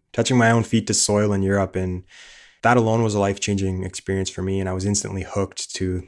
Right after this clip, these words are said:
the allure of living abroad and experiencing, like, these types of different locations that, you know, hockey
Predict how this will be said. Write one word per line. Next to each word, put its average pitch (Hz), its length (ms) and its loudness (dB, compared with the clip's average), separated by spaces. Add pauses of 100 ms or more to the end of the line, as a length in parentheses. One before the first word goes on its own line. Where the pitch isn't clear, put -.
the 98 80 -2
allure 95 320 4
of 101 100 2
living 104 240 2
abroad 101 460 2
and 92 100 -2
experiencing, 98 800 -4
like, 95 200 -6
these 95 160 -6
types - 340 -4
of 98 180 -4 (580)
different 131 260 2
locations 117 560 4
that, 101 300 -2 (280)
you 95 140 -2
know, 92 240 0 (140)
hockey 104 600 0